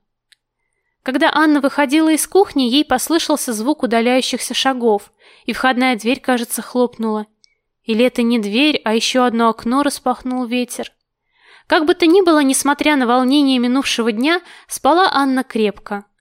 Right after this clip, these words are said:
Так крепко, что не почувствовала чужого присутствия в своей комнате.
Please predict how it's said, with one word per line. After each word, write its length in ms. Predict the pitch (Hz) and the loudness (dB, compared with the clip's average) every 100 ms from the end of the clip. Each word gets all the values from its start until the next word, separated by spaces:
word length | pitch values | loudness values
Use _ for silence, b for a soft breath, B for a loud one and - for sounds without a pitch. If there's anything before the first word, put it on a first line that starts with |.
| _ _ _ _ | _ _ _ _
Так 260 | - 277 - | -2 -2 -2
крепко, 440 | - 294 339 - | 0 0 0 -2
что 200 | 247 - | -2 0
не 120 | 285 285 | 0 2
почувствовала 640 | 285 - 320 - 302 294 | 0 0 -2 0 0 0
чужого 400 | - 285 302 302 | 0 0 2 2
присутствия 640 | 302 302 277 226 - 214 | 0 -2 -2 -4 -4 -4
в 40 | 202 | -2
своей 340 | - 220 226 | -2 0 0
комнате. 600 | - 214 196 190 - 220 | 0 -2 -2 -6 -10 -14